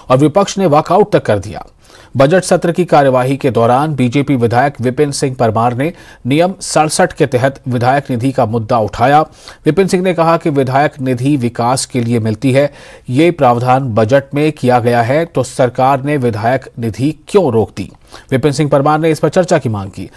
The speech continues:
जिस पर संसदीय कार्य मंत्री हर्षवर्धन चौहान ने कहा कि प्रदेश पर अभी पचहत्तर हजार करोड़ रुपए का कर्ज है और सीएम इस पर जल्द फैसला लेंगे। इस दौरान सत्ता पक्ष और विपक्ष के बीच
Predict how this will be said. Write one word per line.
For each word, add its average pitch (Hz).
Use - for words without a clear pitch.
जिस 160
पर 175
संसदीय 160
कार्य 151
मंत्री 143
हर्षवर्धन 131
चौहान 131
ने 147
कहा 135
कि 139
प्रदेश 127
पर 139
अभी 127
पचहत्तर -
हजार 131
करोड़ 127
रुपए 117
का 117
कर्ज 156
है 131
और 139
सीएम 170
इस 135
पर 135
जल्द 131
फैसला 123
लेंगे। 120
इस 156
दौरान 170
सत्ता 143
पक्ष -
और 120
विपक्ष 131
के 143
बीच 127